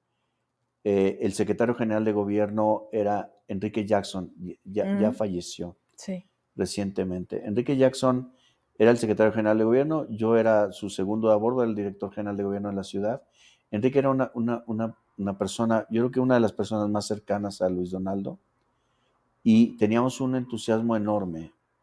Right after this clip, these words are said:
Speaker 1: por construir un, un, un, un país como el que nos había propuesto Luis Donaldo. Entonces, yo creo que eso caló mucho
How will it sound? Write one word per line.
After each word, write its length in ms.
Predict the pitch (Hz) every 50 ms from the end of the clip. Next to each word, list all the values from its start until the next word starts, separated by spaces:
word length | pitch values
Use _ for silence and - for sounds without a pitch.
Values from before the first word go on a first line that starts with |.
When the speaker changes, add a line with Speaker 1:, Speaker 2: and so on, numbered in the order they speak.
| _ _ _ _ _ _
Speaker 1:
por 400 | - 98 95 92 95 95 90 - _ _ _ _ _ _ _ _
construir 560 | - 110 104 95 - - 113 110 110 110 117
un, 160 | 117 113 113 - _ -
un, 220 | 107 101 104 - -
un, 240 | 107 101 107 104 - -
un 100 | 110 104 101
país 580 | - 101 101 101 104 101 101 - - - - _ _ _ _ _ _ _ _ _ _ _ -
como 200 | - 107 104 104
el 60 | 101
que 100 | 101 104
nos 200 | 98 98 92 -
había 220 | 101 98 101 98 -
propuesto 560 | - 95 - 101 92 - - 98 92 - - -
Luis 200 | 107 95 90 85
Donaldo. 460 | 90 90 92 92 92 87 85 82 - _ _ _ _ _ _ _ _ _
Entonces, 420 | - 113 107 120 131 131 151 135 127
yo 140 | 131 147 151
creo 100 | 160 -
que 80 | - 170
eso 240 | 160 - 175 -
caló 340 | - 117 104 101 101 110 117
mucho 560 | 113 104 107 110 104 - - 90 85 85 -